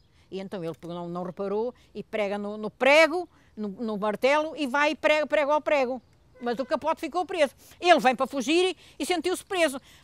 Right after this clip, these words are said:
Às tantas, os homens, os outros estavam cá fora: "Larga-me, António, larga-me, António." <laughs> E então, quando foram dar por ele, estava ele quase desmaiado na coisa,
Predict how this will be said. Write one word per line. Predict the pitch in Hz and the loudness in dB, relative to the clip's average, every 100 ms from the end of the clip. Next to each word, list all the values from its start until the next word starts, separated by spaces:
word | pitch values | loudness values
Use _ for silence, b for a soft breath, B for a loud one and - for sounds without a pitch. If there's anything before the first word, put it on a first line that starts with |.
| - | -2
Às | 220 - | -2 0
tantas, | 277 269 247 | -2 0 -2
os | 254 | -2
homens, | 254 269 262 240 | 0 0 -2 -6
os | |
outros | 262 262 | -6 -6
estavam | 254 277 285 | -2 -2 0
cá | 277 | 0
fora: | 311 285 | 2 4
"Larga-me, | 320 381 392 | 4 4 0
António, | 427 403 480 453 403 339 294 | -2 0 4 6 6 4 2
larga-me, | 320 349 370 | 2 2 0
António." | 392 392 403 403 349 277 214 B B | -2 2 6 8 8 6 -2 B B
<laughs> | 185 - 285 330 B B | -6 0 2 0 B B
E | - 247 349 | -2 0 2
então, | 349 - - - 339 302 B - | 2 2 0 2 2 2 B -2
quando | 330 | -2
foram | 277 339 330 | 2 2 6
dar | 311 | 6
por | 294 285 | 4 2
ele, | 349 | 2
estava | - 370 359 | 4 2 2
ele | 349 311 | -2 4
quase | 349 294 | 4 4
desmaiado | 240 320 320 311 285 | 0 2 6 6 6
na | 294 | 2
coisa, | 254 330 | 0 -2